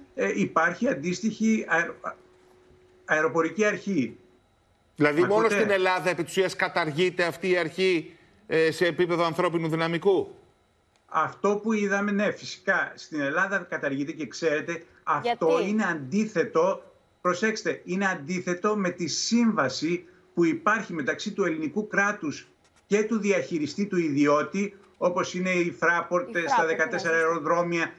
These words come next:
Speaker 1: ή ο, ο Διεθνής Αερολιμένας Αθηνών ή, ή το, το αεροδρόμιο του Καστελίου, αυτό που πρόκειται να γίνει στην, στο Ηράκλειο της Κρήτης. Ε,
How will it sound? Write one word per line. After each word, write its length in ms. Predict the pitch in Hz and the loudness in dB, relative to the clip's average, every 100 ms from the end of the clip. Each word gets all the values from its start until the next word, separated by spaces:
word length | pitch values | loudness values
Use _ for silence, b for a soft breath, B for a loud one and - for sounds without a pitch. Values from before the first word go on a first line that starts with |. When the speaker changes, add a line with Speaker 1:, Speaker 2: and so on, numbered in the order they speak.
| - | -10
Speaker 1:
ή 220 | 175 175 | -2 4
ο, 440 | 175 180 175 165 165 - | 4 6 4 2 -4 -10
ο 320 | - 156 156 160 | -4 -2 2 0
Διεθνής 420 | 160 151 180 175 | 0 -4 -4 -2
Αερολιμένας 560 | 165 165 165 175 170 | 0 0 0 0 0
Αθηνών 680 | 165 165 170 170 170 170 165 B B - | -4 -4 -4 -2 0 0 -2 B B -6
ή, 360 | 175 180 185 190 | 0 2 2 0
ή 920 | 190 185 180 175 175 170 165 165 160 | -4 -2 0 2 2 0 0 -2 0
το, 300 | 170 160 151 | 2 4 4
το 140 | - | 2
αεροδρόμιο 480 | 160 160 165 185 185 | 2 2 2 0 0
του 100 | 180 | -4
Καστελίου, 840 | 175 160 - 160 170 185 180 175 175 | -2 -2 -2 -2 -2 2 4 6 4
αυτό 200 | - 175 | 0 -6
που 140 | 156 | -4
πρόκειται 340 | 175 175 - | -2 -2 0
να 80 | 151 | 0
γίνει 300 | 143 147 156 | 0 -2 -4
στην, 420 | 143 - 143 135 | -4 -2 0 0
στο 160 | 127 151 | 2 2
Ηράκλειο 380 | 143 156 151 143 | 2 2 0 -6
της 160 | - | -6
Κρήτης. 520 | - 165 156 151 - b b b b - | -4 -2 -2 -6 -8 b b b b 0
Ε, 220 | 160 151 | 2 2